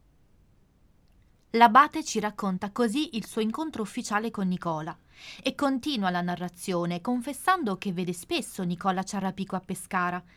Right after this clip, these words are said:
mentre si intrattiene nella casa del comandante, in compagnia sia della figlia, la signorina Teresa, che della madre di lei, Donna Chiara Telesio.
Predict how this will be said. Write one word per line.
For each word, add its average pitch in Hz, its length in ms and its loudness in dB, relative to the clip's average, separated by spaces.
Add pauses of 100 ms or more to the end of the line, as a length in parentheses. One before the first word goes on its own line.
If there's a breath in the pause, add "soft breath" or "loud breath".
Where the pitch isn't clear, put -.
(100)
mentre 196 340 4
si - 140 -6
intrattiene 196 680 0
nella 185 240 -2
casa 196 300 -2
del 196 160 -4
comandante, 175 800 0 (400 loud breath)
in 349 120 -2
compagnia 220 680 0
sia 220 320 -4
della 175 240 -2
figlia, 175 500 -4 (140)
la 185 100 -2
signorina 180 580 -2
Teresa, 175 540 -4 (180)
che 285 160 -4
della 277 240 0
madre 214 360 0
di 277 120 -4
lei, 156 380 -4
Donna 208 420 -2
Chiara 180 320 -4
Telesio. 165 600 -6